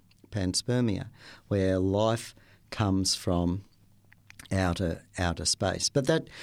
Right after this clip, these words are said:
doesn't change the laws. It doesn't change the, uh, the chances of life forming.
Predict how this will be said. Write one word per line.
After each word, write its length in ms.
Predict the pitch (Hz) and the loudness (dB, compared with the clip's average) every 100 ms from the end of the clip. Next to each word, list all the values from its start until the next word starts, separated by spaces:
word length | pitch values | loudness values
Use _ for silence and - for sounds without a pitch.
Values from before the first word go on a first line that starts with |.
| - - | -18 0
doesn't 360 | 165 185 160 143 | 2 4 2 2
change 500 | - 143 139 131 - | 4 4 4 2 2
the 140 | 120 | 2
laws. 680 | 127 135 143 104 - - - | 4 4 2 0 -2 -6 -2
It 180 | 113 - | -2 2
doesn't 340 | 135 139 123 | 2 2 0
change 600 | - 117 113 113 110 - | 2 2 4 2 2 0
the, 280 | 107 98 95 - - - - - | 0 0 -2 -10 -20 -20 -16 -6
uh, 260 | 101 95 95 101 | -4 -4 -4 -2
the 100 | 104 | 0
chances 560 | - 117 113 107 - | 2 2 2 0 0
of 140 | 101 101 | 0 2
life 220 | 101 101 | 0 0
forming. 520 | - 92 95 90 | 0 2 2 0